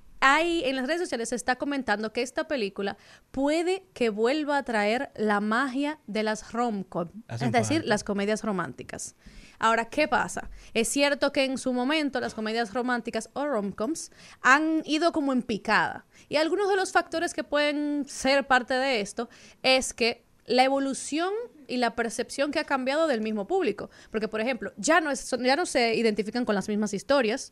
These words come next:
Speaker 1: es correcto. Ya tampoco, ya todo ha caído un poquito en el cliché, en el trama, en la trama, porque ya no,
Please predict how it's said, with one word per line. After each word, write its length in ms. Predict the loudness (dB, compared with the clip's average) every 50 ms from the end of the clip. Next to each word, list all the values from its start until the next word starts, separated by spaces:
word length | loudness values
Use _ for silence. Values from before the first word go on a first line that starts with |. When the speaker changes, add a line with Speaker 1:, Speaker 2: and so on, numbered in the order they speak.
| _ -12
Speaker 1:
es 160 | -12 -10 -8
correcto. 540 | -6 -6 -4 -2 -2 -2 -2 -4 -6 -10 -10 -10 -14 -20 -20 -20 -20 -10 -4
Ya 500 | 2 4 4 6 6 6 6 6 4 2 0
tampoco, 760 | 0 0 0 0 2 2 2 2 0 0 2 2 2 0 -2 -8 -20 -20 _ -6 0
ya 160 | 4 4 4
todo 180 | 4 2 2 2
ha 80 | 0
caído 460 | 0 2 2 2 4 4 4 4 4 4
un 100 | 2 0
poquito 320 | -2 -4 -4 -2 -2 -2
en 120 | 0 0
el 160 | 0 -2 -4 -4
cliché, 560 | -4 -4 -2 -2 0 2 2 2 2 0 -4 _
en 160 | -6 -4 -2 -2
el 120 | -2 -2
trama, 400 | 0 2 2 2 2 0 -2 -6 _ -20 -20 -20 _ _
en 100 | -4 -2
la 100 | -2 -2
trama, 340 | 0 2 4 4 4 2 -2 -6 -2
porque 380 | -2 0 0 0 -2 -6 -6 -6 -8
ya 240 | -4 -2 0 0 0
no, 560 | 0 -2 -2 -4 -4 -4 -2 -4 -4 -6 -8